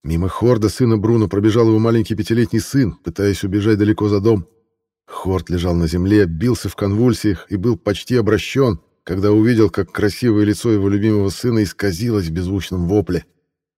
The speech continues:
Грудь пробило острие копья, которое держал рыжеволосый, богато одетый молодой мужчина. По губам Леонардо пробежала улыбка, весь его страх испарился, когда он понял, что отец был прав,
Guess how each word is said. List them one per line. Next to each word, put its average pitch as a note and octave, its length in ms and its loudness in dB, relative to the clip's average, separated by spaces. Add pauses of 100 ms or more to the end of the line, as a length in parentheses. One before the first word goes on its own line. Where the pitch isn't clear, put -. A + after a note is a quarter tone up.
(140)
Грудь G2 400 -2
пробило F#2+ 440 0
острие G2 340 0
копья, G2+ 480 0 (300)
которое G2+ 380 0
держал G#2+ 380 4
рыжеволосый, G2+ 640 0
богато F#2+ 480 -2
одетый F#2 320 -2
молодой F2+ 280 -2
мужчина. F2 460 -4 (540)
По - 60 -18
губам E2 340 -2
Леонардо G2 420 2
пробежала G2+ 440 2
улыбка, G2+ 500 0 (260)
весь A2+ 300 -2
его G#2+ 180 4
страх A2+ 340 2
испарился, A2 600 0
когда G2+ 240 0
он G2+ 160 0
понял, A#2 360 -2
что G2+ 180 -2
отец G2 240 0
был F2 200 -4
прав, G#2 460 0